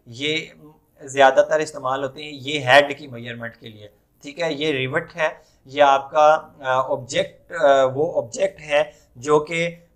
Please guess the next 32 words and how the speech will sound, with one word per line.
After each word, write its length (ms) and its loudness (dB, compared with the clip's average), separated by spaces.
प्लास्टिक 880 4
या 240 2
आयरन 500 2
शीट 420 -12
में 360 -8
एक 440 0
हैमर्स 500 2
के 120 -12
ज़रिए 420 -6
या 260 -4
गन 240 2
के 280 -6
ज़रिए 640 -10
स्ट्राइक 440 4
कर 220 -4
जाता 300 -2
है 60 0
और 180 2
उसके 260 -14
जाके 360 -2
फिक्स 320 -16
हो 100 -14
जाता 260 -6
है 60 -2
और 160 -2
वहाँ 300 -6
पे 160 -14
ऑब्जेक्ट 400 -14
को 100 -20
जोड़ 340 -10
देता 280 -14
है। 60 -16